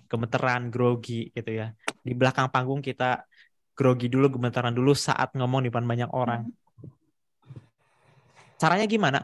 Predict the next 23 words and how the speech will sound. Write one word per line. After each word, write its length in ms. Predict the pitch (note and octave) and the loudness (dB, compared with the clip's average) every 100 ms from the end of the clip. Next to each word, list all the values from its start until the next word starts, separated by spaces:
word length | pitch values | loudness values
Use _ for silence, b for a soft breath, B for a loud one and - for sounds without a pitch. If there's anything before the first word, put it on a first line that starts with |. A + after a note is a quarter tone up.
| - | 0
Ya 120 | E3 | 4
udah, 240 | F#3 D#3+ D3+ | 6 4 2
kalau 240 | E3 D#3+ | 2 2
aku, 480 | G3+ G#3+ - G#2+ - | 2 -2 -4 -8 -6
ini 320 | C3 D#3+ F3+ - | 0 2 0 0
opini 320 | C#3+ C#3+ C3 | 0 0 -2
dari 240 | B2+ B2 B2 | 0 0 0
aku 280 | B2 D#3+ | 0 -2
ataupun 440 | C#3 B2+ A#2+ D#3 D3+ _ _ - | -2 -4 -2 -4 -4 _ _ -2
apa 200 | C#3+ D3+ | 0 2
yang 160 | C#3 | 0
aku 240 | C3+ C3+ C3 | 0 0 2
udah 160 | B2 | 0
pernah 280 | - B2+ B2 | -2 -4 0
lakuin 400 | A#2+ - D3 B2+ | -2 0 -2 0
ya, 240 | A#2 A#2 A#2+ | -2 -4 -8
Nurjana, 560 | C3 A#2 A2+ A#2 A#2+ A#2+ B B3+ - | -6 -4 0 0 0 -2 B -6 -4
aku 440 | C#3 F3+ F#3 - _ | 0 2 2 -2 _
terobos 360 | D#3 D#3 C#3+ - | 0 2 4 2
aja, 280 | C#3 C#3 E3+ | -2 0 0
beraniin 440 | C3 C3 B2+ B2+ | 2 2 2 0
aja 240 | B2+ C3+ | 0 2
dulu. 280 | B2 A2 G#2 | 0 -2 -4